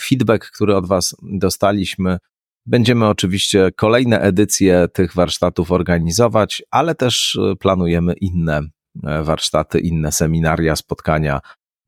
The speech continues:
robić, no bo mamy poczucie, że to jest czas, który wymaga tego typu form i one się bardzo tutaj sprawdzają i są po prostu potrzebne. No więc jeśli jeszcze jestem przy podziękowaniach, to dziękuję oczywiście tradycyjnie wszystkim patronkom, patronom, subskrybentkom, subskrybentom.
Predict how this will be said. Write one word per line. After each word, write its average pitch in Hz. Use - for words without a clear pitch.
robić, 107
no 92
bo 87
mamy 85
poczucie, 82
że 80
to 82
jest -
czas, 90
który 80
wymaga 95
tego 76
typu 76
form 90
i 80
one 76
się 82
bardzo 80
tutaj 71
sprawdzają 78
i 73
są 76
po -
prostu -
potrzebne. -
No 180
więc 165
jeśli 151
jeszcze 135
jestem 107
przy 98
podziękowaniach, 113
to 104
dziękuję 95
oczywiście 90
tradycyjnie 92
wszystkim 90
patronkom, 107
patronom, 98
subskrybentkom, 95
subskrybentom. 95